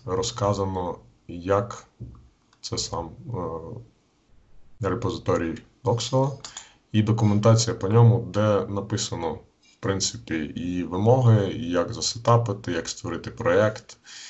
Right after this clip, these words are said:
і стандартні помилки, які там бувають, наприклад, з шарінгом, е, файлів Windows і так далі. І різне, різне, різне, різне, наприклад, як Apache Solr, або як там Behat налаштувати.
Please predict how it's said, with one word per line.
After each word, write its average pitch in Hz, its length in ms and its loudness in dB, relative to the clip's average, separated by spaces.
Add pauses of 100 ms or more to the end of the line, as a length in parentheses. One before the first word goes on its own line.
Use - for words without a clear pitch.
(300)
і 92 400 -4
стандартні 87 560 -2
помилки, 80 460 -2
які - 220 2
там 82 200 -8
бувають, 82 340 -2
наприклад, - 540 -8
з - 120 -6
шарінгом, 78 840 -4 (160)
е, 76 40 -10
файлів 82 640 -2
Windows 92 800 -2
і - 40 -20
так 76 160 -6
далі. 76 260 0 (1040)
І 110 140 2 (400)
різне, 110 320 8
різне, 98 240 -2
різне, 95 540 0
різне, 104 300 2
наприклад, 80 460 -4
як 82 160 -2
Apache - 560 2
Solr, 98 360 2
або 78 260 -4
як 76 160 -2
там 76 200 -10
Behat - 340 -4
налаштувати. 78 720 -4